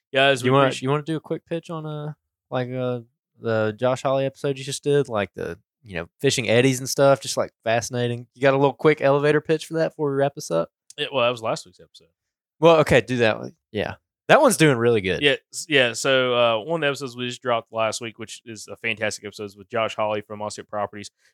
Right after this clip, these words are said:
Speaker 1: Probably have heard him if you listen to the, uh, the whole episode. Um, he actually, uh, is a, a new partner of the show as well, but works for Mossy Oak Properties. Uh, huge spotted bass fisherman, and he actually ta-, we did a whole episode talking about fishing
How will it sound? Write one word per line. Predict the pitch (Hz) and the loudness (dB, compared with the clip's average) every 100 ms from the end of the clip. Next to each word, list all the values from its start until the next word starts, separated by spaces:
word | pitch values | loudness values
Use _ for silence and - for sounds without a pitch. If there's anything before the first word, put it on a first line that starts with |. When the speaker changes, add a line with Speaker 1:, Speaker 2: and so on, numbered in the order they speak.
| - | 0
Speaker 1:
Probably | 175 160 | 2 2
have | 131 | 0
heard | 139 139 | -2 0
him | 139 131 | -4 -4
if | 117 117 | -8 -6
you | |
listen | 131 131 127 | -8 -8 -12
to | - | -18
the, | 123 113 110 | -10 -6 -4
uh, | |
the | 104 107 | -6 -4
whole | 120 | 0
episode. | 110 - 117 110 110 | 0 -2 -6 -6 -6
Um, | 110 104 104 101 101 - | -4 -2 -4 -6 -10 -12
he | 117 | -8
actually, | 113 - 110 107 104 104 | -8 -8 -12 -10 -14 -10
uh, | 104 101 | -8 -6
is | 101 104 | -6 -8
a, | 101 - 113 | -10 -16 _
a | 110 | -8
new | 117 131 135 123 - | -6 -4 -4 -8 -6
partner | - 180 143 127 | 0 0 0 -6
of | |
the | 113 | -8
show | - 117 110 | -10 -8 -8
as | 101 | -10
well, | 123 147 123 - _ _ _ _ _ | -6 -2 -2 -4 _ _ _ _ _
but | 123 117 - | -2 -2 -2
works | 151 - | -8 -6
for | |
Mossy | 135 143 160 | -4 -2 -4
Oak | 123 | -2
Properties. | 131 123 123 117 - _ | -2 -2 -6 -14 -18 _
Uh, | 113 110 104 92 | -6 -4 -4 -4
huge | 185 226 196 139 | -2 -2 -2 -8
spotted | - 147 120 | -2 0 2
bass | 117 110 - | 0 -2 -6
fisherman, | 110 - 101 95 | -12 -12 -14 -12
and | 107 | -8
he | 127 | -8
actually | 123 135 117 | -6 -8 -10
ta-, | - - | -12 -14
we | 127 | -8
did | 110 | -8
a | |
whole | 107 110 | -6 -6
episode | 107 110 - 113 104 | -6 -8 -8 -12 -10
talking | 110 110 | -12 -10
about | 98 - | -14 -12
fishing | 113 117 110 | -14 -14 -18